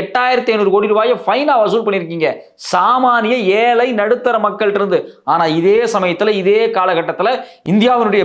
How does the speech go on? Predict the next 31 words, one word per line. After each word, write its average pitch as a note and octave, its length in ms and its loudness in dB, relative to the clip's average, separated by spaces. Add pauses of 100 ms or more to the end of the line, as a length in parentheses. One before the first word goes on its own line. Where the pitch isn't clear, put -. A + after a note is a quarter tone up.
(120)
பெரிய A#3+ 260 2 (120)
முதலாளிகள் G#3 480 0
வாங்கின F3+ 260 0 (520)
பல G3+ 260 2 (160)
லட்சம் G#3 520 -2
கோடி, A3+ 220 2 (140)
பதினாறு G#3+ 440 0
லட்சம் G3 260 -4
கோடி F3 180 0
ரூபாய் D#3+ 200 0
கடனை E3+ 300 -2
தள்ளுபடி G3 340 0
பண்ணிருக்கீங்க. B2+ 420 -8 (420)
இதுதான் F#3 520 2 (160)
இந்திய G3+ 220 0 (100)
குடிமக்களுக்கு F3 640 -2 (400)
மோடி A3 280 2 (100)
அரசாங்கம் F#3+ 520 -2
செய்யக்கூடிய F3 460 0 (100)
நியாயமா? D3+ 420 0 (440)
நாங்கள் E3 380 0
இந்துக்கள், G3+ 440 0
நாங்கள் E3 280 0
இந்துக்கள்னு G#3 540 0
வாய் G3+ 220 2
விட்டு G#3+ 240 -2
நீங்க F#3+ 180 2
எல்லா G#3 160 2
இடத்துலயும் G3 340 0
பேசிட்டு G3 260 -2
இருக்கீங்கல்ல, F#3+ 360 -2